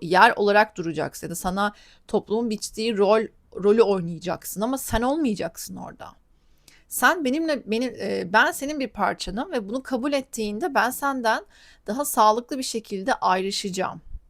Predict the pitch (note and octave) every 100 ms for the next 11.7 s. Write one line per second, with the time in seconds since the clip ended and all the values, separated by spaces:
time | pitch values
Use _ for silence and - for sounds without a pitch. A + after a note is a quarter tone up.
0 | _ _ _ _ _ - G#3 G3 F#3+ A#3
1 | B3 B3+ D4 C#4 B3+ G#3 F3+ D#3+ F3+ D#3+
2 | E3 D#3+ D#3 E3+ - B3 - G3+ G3+ B3
3 | D4 _ _ _ F#3+ G3+ D4 - D3 A#3+
4 | C#4 - A3 G#3+ G3+ F3 E3 F3 - _
5 | _ F3 A3 A#3+ A3+ C4+ G4+ _ G3 C#4+
6 | C#4 D4+ C#4+ - B3+ G#3+ - D#3+ D#3 C#3
7 | A#3 A3+ C4 G3+ F#3 - C#4+ C#4+ - E4+
8 | C4 G3 C#3 - - - - - - -
9 | - G#3 - - - _ - D#3+ - -
10 | B2 B2+ - - E3 - - - - -
11 | _ _ - D#3+ - -